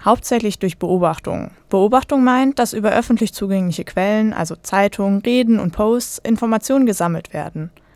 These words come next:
Neben diesen harmlosen Mitteln stehen dem Verfassungsschutz auch noch andere nachrichtendienstliche Mittel zur Verfügung.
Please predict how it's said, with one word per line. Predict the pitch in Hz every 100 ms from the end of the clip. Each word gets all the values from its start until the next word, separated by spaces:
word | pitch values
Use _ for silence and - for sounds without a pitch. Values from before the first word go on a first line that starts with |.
| _
Neben | 190 196
diesen | 196 190 190 - -
harmlosen | 175 220 247 254 262
Mitteln | 254 269 262 254 -
stehen | - 247
dem | 262
Verfassungsschutz | 254 254 254 254 262 - 269 -
auch | -
noch | 240 240
andere | 208 226 208 180
nachrichtendienstliche | 190 208 202 190 185 185 - 190 190
Mittel | 185 175 170
zur | - 170
Verfügung. | 170 - 175 165 160